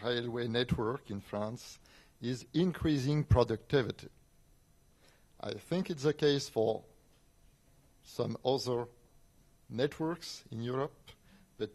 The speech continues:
we have a crucial issue in France for that. So, uh, the main objective should be that. And we, we will have to, uh, improve,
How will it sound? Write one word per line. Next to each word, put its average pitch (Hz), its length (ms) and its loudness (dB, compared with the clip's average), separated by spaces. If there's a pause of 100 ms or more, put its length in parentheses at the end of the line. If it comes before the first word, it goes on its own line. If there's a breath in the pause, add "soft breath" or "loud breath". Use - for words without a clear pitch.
(140)
we 120 140 -2
have 131 280 2
a 110 60 -2
crucial 127 560 -4
issue 113 440 -6
in 110 100 -10
France 113 360 -8
for 107 260 -4
that. 110 200 0 (960 soft breath)
So, 120 380 -2 (100)
uh, 113 80 -8 (200)
the 117 100 -10
main 196 320 -2
objective 143 580 -8 (840)
should 110 240 -14
be 139 220 -6 (300)
that. 107 200 -4 (1200 soft breath)
And 117 200 -10
we, 117 180 -8
we 131 260 -8
will 131 220 -6
have 131 300 -4 (160)
to, 123 320 -10
uh, 110 420 -8
improve, 185 520 -6